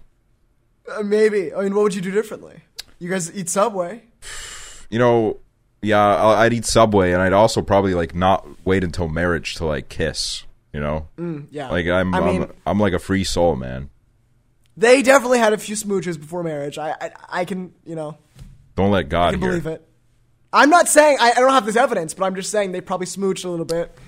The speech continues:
Speaker 2: No, yeah,
Speaker 1: They
Speaker 2: see, that's the
Speaker 1: probably,
Speaker 2: thing. It's
Speaker 1: uh,
Speaker 2: like, I don't, I don't believe it. When, you know, when couples are like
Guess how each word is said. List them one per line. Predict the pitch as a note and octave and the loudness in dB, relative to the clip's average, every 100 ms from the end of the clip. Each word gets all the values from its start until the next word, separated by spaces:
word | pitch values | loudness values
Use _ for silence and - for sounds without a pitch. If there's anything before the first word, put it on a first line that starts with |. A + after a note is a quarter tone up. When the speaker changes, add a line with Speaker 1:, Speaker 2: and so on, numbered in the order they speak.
| - | 2
Speaker 2:
No, | D#3 | 6
yeah, | E3 D3 | 8 6
Speaker 1:
They | - | 4
Speaker 2:
see, | |
that's | D#3+ E3+ | 4 4
the | F3 | 2
Speaker 1:
probably, | D#3 | 0
Speaker 2:
thing. | B2+ | 0
It's | |
Speaker 1:
uh, | A2 | 2
Speaker 2:
like, | B2 | 2
I | |
don't, | D3+ C3+ - _ _ _ _ _ _ - - | 2 -2 -8 _ _ _ _ _ _ -16 0
I | C#3+ | 4
don't | F3+ | 4
believe | D3+ C#3 C3 | 4 4 4
it. | G2 | 2
When, | F#2 A2 | 2 2
you | |
know, | C3 | 4
when | D3 B2+ | 4 2
couples | C#3+ C3+ C3 | 2 2 2
are | B2 | 4
like | A#2 G#2 | 4 2